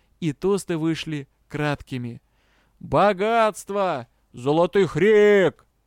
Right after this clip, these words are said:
Детей!» Этот тост провозгласил мой отец. «И поскорее!» вставила леди Тьер. «Благополучия!»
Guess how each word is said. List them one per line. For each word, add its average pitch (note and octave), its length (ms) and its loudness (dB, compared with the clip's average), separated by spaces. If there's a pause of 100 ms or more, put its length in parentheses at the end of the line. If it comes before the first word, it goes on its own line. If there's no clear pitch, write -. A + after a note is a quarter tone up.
(100)
Детей!» G#3 960 0 (340)
Этот E3+ 440 -2
тост D#3 380 -4
провозгласил B2+ 800 -6
мой D3 240 -6
отец. B2+ 560 -10 (380)
«И G#3+ 140 2
поскорее!» G#3 920 0 (180)
вставила D#3 540 -2
леди C#3+ 380 -2
Тьер. B2 440 -6 (480)
«Благополучия!» F#3 1400 0